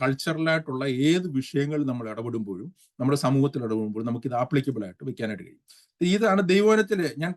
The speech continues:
കൃത്യമായിട്ട് ദൈവവചനത്തിലെ മാത്രമാണ് പറഞ്ഞിരിക്കുന്നത്. ബാക്കിയുള്ള കാര്യങ്ങളൊക്കെ ഒന്നും ഞാൻ ടച്ച് ചെയ്യുന്നില്ല. പ്രാക്ടിക്കൽ ആയിട്ടുള്ള കാര്യങ്ങൾ നിങ്ങൾ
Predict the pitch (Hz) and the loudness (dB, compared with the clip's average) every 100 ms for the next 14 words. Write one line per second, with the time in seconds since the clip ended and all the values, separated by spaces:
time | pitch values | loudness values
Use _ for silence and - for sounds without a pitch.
0 | - 170 - 214 214 180 165 180 185 190 | -8 -12 -2 0 0 4 4 4 2 0
1 | 165 151 170 185 165 139 127 113 104 110 | 0 0 -2 0 0 0 -2 -6 -8 -6
2 | 135 139 135 143 131 131 131 131 139 135 | -4 -4 -2 -2 0 -2 -2 -2 -2 0
3 | 131 143 127 107 101 104 95 117 - _ | 2 2 0 -4 -8 -8 -8 -12 -14 _
4 | _ - 139 147 156 156 151 147 139 131 | _ -4 -2 0 2 2 2 2 2 2
5 | 147 175 151 143 160 | 2 0 0 0 -2